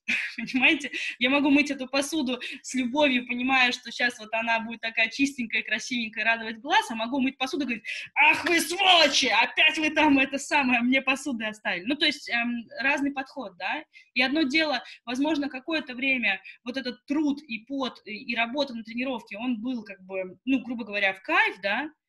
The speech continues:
А потом изменились обстоятельства, и много что поменялось и внутри, и этот труд, он уже стал быть каторгой. И тут как раз то, о чем мы говорили.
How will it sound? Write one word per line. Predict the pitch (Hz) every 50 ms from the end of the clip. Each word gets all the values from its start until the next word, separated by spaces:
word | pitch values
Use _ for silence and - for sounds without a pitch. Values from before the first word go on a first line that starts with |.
| _ _ _ _ _
А | 214 214
потом | 233 262 - 330 320 302
изменились | 262 262 277 294 302 330 320 302 302 285
обстоятельства, | 262 262 - - 269 254 254 247 247 247 233 214 - - -
и | 196 196 226 220 - 165 151
много | - - 240 254 285 302 269 262 247
что | - - 262
поменялось | 214 - 254 247 254 269 311 359 392 392 370 - - -
и | 240 233
внутри, | 240 247 247 247 - 285 330 359 381 392 - - - - - - _ _ _
и | 240 254 254 247
этот | - - - 285 277 - -
труд, | 302 330 381 392 277
он | 254 262
уже | 262 233 262 - _ _
стал | - - - - 240 262 254
быть | 214 220 -
каторгой. | - - 214 196 185 - - 170 170 180
И | - 254 247 -
тут | - 370 415 403
как | - 269 247 -
раз | 277 277 277 - -
то, | 285 262
о | 262
чем | - - 254 139 -
мы | 233
говорили. | 220 247 240 233 233 247 262 254 226 185 170 165 -